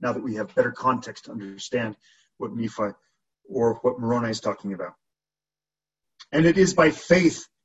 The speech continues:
that my fathers have obtained the promise, that these things should come unto their brethren through the Gentiles. Therefore the Lord hath commanded me, yea, even Jesus Christ.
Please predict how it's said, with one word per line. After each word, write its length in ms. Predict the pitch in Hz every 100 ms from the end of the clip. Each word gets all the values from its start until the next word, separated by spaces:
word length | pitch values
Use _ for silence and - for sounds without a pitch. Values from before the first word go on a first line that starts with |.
| -
that 120 | 160
my 120 | 147
fathers 440 | 143 - - 147 143
have 140 | 139
obtained 360 | 123 127 135 131
the 60 |
promise, 600 | 123 135 135 113 - - - _ -
that 160 | 156 -
these 360 | 180 170 -
things 260 | - 165 170
should 240 | - 156
come 240 | - 151 165
unto 260 | 160 156 160
their 120 | 165
brethren 540 | - 151 156 143 127
through 160 | - 151
the 80 | 143
Gentiles. 760 | - 151 143 127 107 - - - - _
Therefore 500 | 170 185 180 - 170
the 80 | 170
Lord 320 | 151 165 165
hath 240 | 147 156 -
commanded 560 | - 135 165 180 165 123
me, 360 | 131 123 104 - _ _
yea, 360 | - 170 170 170
even 380 | 190 190 165 165
Jesus 380 | - 190 135 -
Christ. 600 | - 196 - - - -